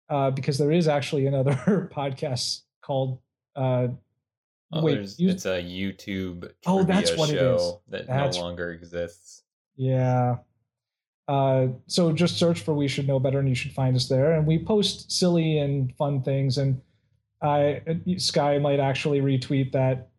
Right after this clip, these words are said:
Speaker 1: uh, that page from that water, the Spokes water drop
Speaker 2: Oh, yeah.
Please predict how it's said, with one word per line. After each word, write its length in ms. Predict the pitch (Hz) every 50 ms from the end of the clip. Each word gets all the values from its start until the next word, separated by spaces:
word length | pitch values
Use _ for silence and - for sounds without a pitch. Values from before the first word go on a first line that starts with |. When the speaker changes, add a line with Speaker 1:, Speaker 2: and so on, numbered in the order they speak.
| _ -
Speaker 1:
uh, 540 | - 135 131 131 123 123 123 120 120 120 123 - _ _ _ _ _ _ _ _ -
that 400 | 170 151 165 147 139 139 - - _ _ _ _ _ _ _ -
page 380 | - 170 147 143 139 135 -
from 240 | - 151 139 139 135
that 320 | 135 131 131 131 131 - -
water, 320 | 143 143 143 143 139 131 123 - - -
the 60 | 156
Spokes 480 | 127 - - 180 165 160 - - - -
water 260 | - 147 135 135 135 135
drop 460 | 131 135 131 131 127 127 127 - _ _ _ _ _ _ _ -
Speaker 2:
Oh, 80 | 113
yeah. 260 | 123 123 123 101 95